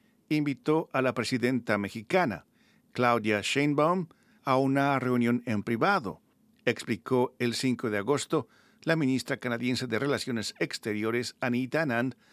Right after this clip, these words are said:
desde la Ciudad de México. Anand se encontraba en la capital mexicana con el ministro federal de Finanzas, François-Philippe Champagne, con la intención de profundizar una relación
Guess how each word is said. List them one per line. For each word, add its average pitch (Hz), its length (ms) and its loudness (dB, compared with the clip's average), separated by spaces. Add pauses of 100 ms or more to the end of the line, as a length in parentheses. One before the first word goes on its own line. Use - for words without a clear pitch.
(300)
desde 113 320 2
la 98 140 0
Ciudad 104 280 -2
de 107 80 -4
México. 135 580 -4 (960)
Anand 175 400 2
se 175 100 -2
encontraba 160 480 0
en 151 60 0
la 139 80 0
capital 143 460 0
mexicana 143 560 0
con 135 180 -2
el 113 80 0
ministro 110 380 0
federal 110 380 0
de 104 100 -6
Finanzas, 127 720 -2 (340)
François-Philippe 123 1040 -2
Champagne, 135 720 0 (540)
con 143 260 2
la 131 200 4
intención 123 680 0
de 107 120 2
profundizar 113 720 -2
una 120 280 2
relación 107 520 -2